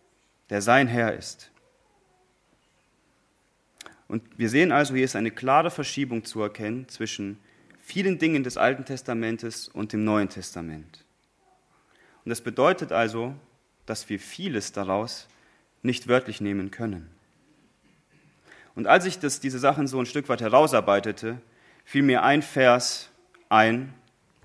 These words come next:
der mir zu denken gab. Und der steht in Matthäus fünf, Vers siebzehn,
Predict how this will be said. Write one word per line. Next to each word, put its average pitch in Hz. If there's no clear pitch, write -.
der 117
mir 113
zu 120
denken 113
gab. 82
Und 107
der 110
steht 123
in 120
Matthäus 120
fünf, 131
Vers 117
siebzehn, 110